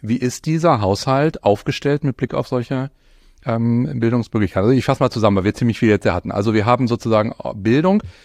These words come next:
und haben gesagt, Bildung ist erstmal ein lebenslanger Prozess, der nie endet. Bildung ist in der Regel Selbstbildung und wird von unterschiedlichen Orten, Personen beeinflusst, teilweise intendiert mit einem Ziel, teilweise nicht intendiert.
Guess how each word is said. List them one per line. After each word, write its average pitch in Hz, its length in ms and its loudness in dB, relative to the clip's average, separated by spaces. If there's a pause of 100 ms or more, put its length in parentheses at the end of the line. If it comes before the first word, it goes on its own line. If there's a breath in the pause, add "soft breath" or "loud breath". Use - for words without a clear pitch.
(160 loud breath)
und 117 100 -6
haben 123 180 2
gesagt, 113 280 0
Bildung 123 280 4
ist - 200 -8 (100)
erstmal 95 340 -4
ein 85 40 -6
lebenslanger 135 480 0
Prozess, - 560 -2
der 104 160 0
nie 101 180 0
endet. 117 380 -4 (460 soft breath)
Bildung 131 360 4
ist 139 400 -2
in 113 120 -2
der 104 120 0
Regel 98 240 0
Selbstbildung 175 800 0
und - 120 -6
wird 123 140 -4
von 120 140 -4
unterschiedlichen 127 760 0
Orten, 151 500 0
Personen 113 580 -2
beeinflusst, 151 680 -2
teilweise 110 480 0
intendiert 110 1000 -2
mit - 180 -8
einem - 140 -8
Ziel, 165 320 -4
teilweise 113 380 0
nicht 95 160 -2
intendiert. 82 500 -8